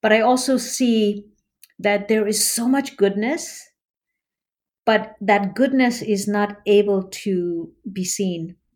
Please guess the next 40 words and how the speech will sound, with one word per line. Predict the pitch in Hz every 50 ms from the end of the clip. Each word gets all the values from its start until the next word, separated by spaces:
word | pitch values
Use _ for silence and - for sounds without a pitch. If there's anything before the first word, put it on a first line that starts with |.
| _ _ _ _
It's | 208 190 - -
all | 190 185 175 -
under | 185 185 180 -
the | - -
surface. | - - 175 170 160 - 175 165 156 - - - _ _ _ _ _ _ _ -
It's | 202 190 196 - -
there, | - 185 180 175 170 170 - -
it | 196 180 175
exists. | 165 165 - - 180 180 185 175 170 165 - - - _ _ _ _ _ _ -
And | 220 214
I | 220 233 240 240
just, | 294 294 294 - - -
I | 233
just | 233 233 277 277 - 226
wish | 233 269 262 - -
that | 247 220 196 190
God | 180 214 196 196 208 196 196
would | 202 196
just | 202 208 - -
make | 226 208 208 214
a | 220
little | 208 202 185 185
bit | 160 175 180 - -
more | 185 180 175 175
wiggle | 170 180 180 190 202 196
room | 185 180 185 185 175
for, | - - 175 - - - _ _ _
for | - 190
those | 165 185 190 190 190
of | 190 160
us | 165 175 208 214 - -
who | - - 208 190
are | 180
trying | 180 - - 214 208 202 208
to | 233
do | 196 214 214 208
good | 190 214 208 208
in | 214 208
this | 202 202 208 -
world, | 214 208 214 233 254